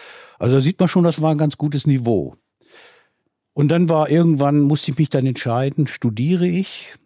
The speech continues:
oder bleibe ich dem Rockmusik-Business treu? Ich hatte auch lange Haare damals. Und da hat mich auch ein Dozent vor die Wahl gestellt an der Universität Hannover. Und der hat gesagt, entweder die Haare ab und Sie bleiben hier an der Uni oder Haare dran und Sie machen nur noch Musik.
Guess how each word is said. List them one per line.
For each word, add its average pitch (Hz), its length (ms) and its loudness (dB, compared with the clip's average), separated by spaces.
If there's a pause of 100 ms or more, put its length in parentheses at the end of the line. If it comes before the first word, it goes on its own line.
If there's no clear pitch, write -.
oder 135 460 2
bleibe 123 500 -2
ich 131 180 -2
dem 123 460 0 (260)
Rockmusik-Business 110 1160 0
treu? 113 260 -4
Ich 123 140 -4
hatte 110 160 -4
auch 95 160 -8
lange 107 240 -2
Haare 113 260 -6
damals. 127 600 -4 (1040)
Und 113 340 0
da 110 80 -2
hat 139 140 0
mich 151 100 4
auch 156 120 4
ein 160 80 6
Dozent 147 440 2
vor 123 140 2
die 117 100 0
Wahl 117 240 0
gestellt 92 480 -4
an 104 80 -4
der 110 100 -2
Universität 110 1000 -6
Hannover. 120 540 -2 (440)
Und 113 140 0
der 131 80 4
hat - 100 -4
gesagt, 131 340 0
entweder 143 380 2
die 123 140 2
Haare 143 320 -2
ab - 280 -6 (460)
und 120 200 -2
Sie 123 80 -4
bleiben 120 320 -2
hier 127 80 2
an 113 80 0
der 113 100 -2
Uni 147 260 2
oder 117 220 0
Haare 120 220 -2
dran 113 260 -2
und 110 80 -2
Sie - 80 -6
machen 104 240 0
nur 98 100 0
noch 92 140 -2
Musik. - 500 -6